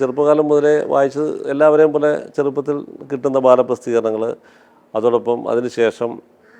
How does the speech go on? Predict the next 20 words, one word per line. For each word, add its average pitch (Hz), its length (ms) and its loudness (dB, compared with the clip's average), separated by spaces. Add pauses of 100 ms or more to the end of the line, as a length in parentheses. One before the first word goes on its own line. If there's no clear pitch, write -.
ഏഹ്, 110 220 -8 (100)
വിവർത്തന 131 420 0
കൃതികൾ 117 220 0 (120)
ധാരാളമായിട്ട്, 95 640 0 (580)
ഏഹ്, 90 260 -10 (100)
നമ്മുടെ 104 260 -2
ലൈബ്രറികളിൽ 98 460 0
നിന്ന് 85 200 -6
കിട്ടുമായിരുന്നു. 78 440 -8
പഞ്ചാബ്, 98 420 -2 (100)
അല്ല, 95 100 -4 (100)
ഇംഗ്ലീ-, 107 260 -2 (220)
ഇംഗ്ലീഷിൽ 107 400 -4
നിന്നുള്ള 95 240 -4
വിവർത്തനങ്ങൾ, 85 420 -6 (1000)
ആ, - 120 -10 (360)
ബംഗാളിയിൽ 117 520 4
നിന്നുള്ള 101 260 -2
വിവർത്തനങ്ങൾ, 82 440 -8
ആ, - 1000 -20